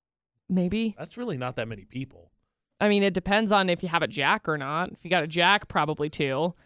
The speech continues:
Speaker 1: If you got no jack, then maybe four.
Speaker 2: Ironically enough, in this hypothetical situation, I happen to bring a tow truck with me, so.
Speaker 1: Ah,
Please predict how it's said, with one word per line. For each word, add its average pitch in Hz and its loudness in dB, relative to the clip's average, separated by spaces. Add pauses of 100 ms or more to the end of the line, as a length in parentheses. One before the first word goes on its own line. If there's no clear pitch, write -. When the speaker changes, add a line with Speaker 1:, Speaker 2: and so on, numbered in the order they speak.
(240)
Speaker 1:
If - -20
you 226 2
got 175 4
no 214 2
jack, 170 4
then 175 2
maybe 160 0
four. 160 0
Speaker 2:
Ironically 214 4
enough, 202 2
in 185 0
this 175 0
hypothetical 170 2
situation, 175 -2
I 190 0
happen 233 4
to 202 -4
bring 196 0
a 233 -4
tow 269 2
truck 151 0
with 120 -4
me, 113 -10
so. 165 -6
Speaker 1:
Ah, 254 4